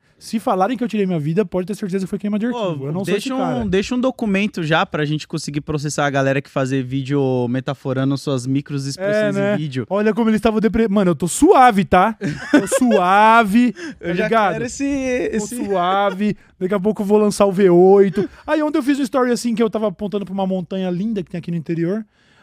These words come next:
Speaker 1: Aí os caras, "Só quis mostrar a chave da caranga nova, né?" Não, essa é a velha ainda, e eu quero vendê-la.
Speaker 2: <laughs>
Speaker 1: Se alguém quiser comprar, eu tiro, eu tiro
Speaker 2: Ah.
Speaker 1: cinquenta conto do valor da fipe e te vendo agora. Me dá um salve, me dá um salve. Eu te vendo agora esse
Speaker 2: O
Speaker 1: carro.
Speaker 2: patinete lá foi?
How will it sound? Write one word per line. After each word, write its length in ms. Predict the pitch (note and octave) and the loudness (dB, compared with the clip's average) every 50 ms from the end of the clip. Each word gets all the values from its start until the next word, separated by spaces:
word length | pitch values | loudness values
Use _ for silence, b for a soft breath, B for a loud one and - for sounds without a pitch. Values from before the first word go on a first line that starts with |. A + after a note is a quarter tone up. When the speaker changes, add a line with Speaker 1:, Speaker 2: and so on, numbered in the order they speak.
| b b - | b b -2
Speaker 1:
Aí 100 | F3 F#3 | -2 -2
os 80 | F3+ | -2
caras, 260 | - G3 F3+ E3+ D#3 - | 0 -2 -2 -2 0 -2
"Só 60 | D3+ | -4
quis 120 | - D#3 C#3+ | -6 -4 0
mostrar 300 | E3 E3+ D#3+ - E3+ F3 | 0 0 2 2 0 -2
a 20 | |
chave 260 | - - E3+ F3 F3+ | 0 0 0 2 2
da 160 | F3 F3 F3 | 4 4 2
caranga 380 | - F#3 F3 E3+ F3 F3 F#3+ F3 | 4 2 2 2 4 2 2 2
nova, 460 | E3 D#3 D3 D#3+ E3 E3 D#3+ D#3 D#3 | 4 4 6 6 6 6 6 4 4
né?" 120 | D#3+ F3 G3 | 4 4 4
Não, 220 | G#3+ A3+ A#3 G#3+ | 4 4 4 2
essa 160 | G3 D#3+ G#3 | 2 4 2
é 20 | A3+ | 2
a 60 | D4 | 2
velha 380 | C#4 D4+ D4 C#4 D4 D4 D#4 | 4 4 4 4 4 4 2
ainda, 320 | D#4 D4+ C4+ C4+ C4 G3+ F3 | 2 0 0 2 2 2 2
e 40 | F3+ | 2
eu 120 | E3+ E3 | 2 0
quero 180 | - G3+ G#3 A3 | 0 0 -2 0
vendê-la. 560 | G#3 B3+ D4+ F4 D#4 C4+ C4+ B3 A3+ G3 E3+ - _ | 0 0 0 0 0 2 2 4 4 2 2 0 _
Speaker 2:
<laughs> 320 | - B4 - _ - - | -8 -8 -8 _ -10 -8
Speaker 1:
Se 60 | - | -6
alguém 220 | A#3 G#3+ G#3+ A3+ G#3 | -6 -4 -4 -4 -2
quiser 240 | B3+ A3+ G#3+ A3 G#3+ | 0 2 2 2 2
comprar, 420 | A#3 A3 F#3 F#3 B3 C#4 D4 b b b b b b | 2 0 0 2 2 2 0 b b b b b b
eu 160 | A#3+ B3+ - | -4 -4 -4
tiro, 560 | - - C4+ C#4 D4 D4+ D4 D4 C#4+ G#3+ - _ _ B C4 C4+ B3 B B _ _ - | -4 0 0 2 2 4 2 2 0 -4 -8 _ _ B -18 -18 -18 B B _ _ -4
eu 160 | G3+ A3 A3+ | -2 -2 -2
tiro 240 | - - C4+ C4+ C4+ | -2 -2 -2 0 0
Speaker 2:
Ah. 40 | - | -2
Speaker 1:
cinquenta 560 | E4+ E4 - - D#4+ D4+ D4 D#4 - D#4 C4+ | -2 -4 -4 -6 -6 -6 -8 -6 -4 -4 -6
conto 380 | - _ - C4 C4 A#3 B3+ A3 | -6 _ -6 -4 -4 -4 -4 -4
do 80 | A#3 | -2
valor 220 | A3 A3 G#3+ G#3+ G#3 | 0 0 2 2 2
da 100 | G3+ F3 | 0 0
fipe 300 | - - G3+ F3+ A3+ G3+ | 0 -4 -4 -4 -4 -6
e 20 | |
te 140 | - - G#3+ | -6 -6 -8
vendo 240 | F3+ G3+ G#3+ A#3 D4+ | -8 -6 -8 -8 -8
agora. 280 | B3+ F#3+ F3 D#3 D3+ D3 C3 C3+ | -4 -2 0 0 0 -2 -2 0
Me 120 | D#3 F3 | -2 0
dá 140 | D#3 F#3 A#3+ | 0 -2 -4
um 60 | C#4+ | -4
salve, 260 | - - D4+ B3+ G3 | -6 -6 -6 -4 -2
me 80 | F3+ F#3+ | -2 -2
dá 100 | A#3 D4 | -2 -4
um 60 | D4 | -6
salve. 300 | - - F3+ D#3+ C3+ C3+ | -6 -6 -6 -6 -4 -6
Eu 40 | D#3+ | -8
te 120 | - A#3 | -8 -8
vendo 200 | G3+ A#3+ C#4+ D4+ | -10 -8 -8 -6
agora 200 | D#4 A#3 B3 A#3 | -6 -4 -4 -4
esse 100 | G#3+ G#3+ | -4 -6
Speaker 2:
O 40 | F#3+ | -10
Speaker 1:
carro. 180 | - D#3 C#3 C3 | -10 -8 -6 -6
Speaker 2:
patinete 400 | A#2+ A#2 D#3+ E3 D#3+ D#3+ - E3 | -6 -2 -2 -2 -2 0 0 0
lá 200 | E3 F3+ G#3 A3+ | 2 2 2 0
foi? 440 | - - G#3 F3+ D3+ A#2+ A2 G#2 | -2 -2 -2 0 0 0 -2 -6